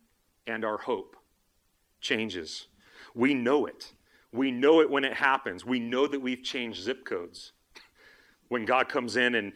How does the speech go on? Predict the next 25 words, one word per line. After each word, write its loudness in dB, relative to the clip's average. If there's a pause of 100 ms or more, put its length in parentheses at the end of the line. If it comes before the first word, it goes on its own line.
(140)
and -4
we 0
have 2
that 4
experience 0
with 0
Christ 0
and -4
he 2
overwhelms 0
us. -8 (200)
It's 2
an -2
evidence 2 (640)
of 4
the 8
gospel 6
in 4
us, -2 (460)
um, 2
coming 0
out 6
of 0
us. -10
Anticipation. 0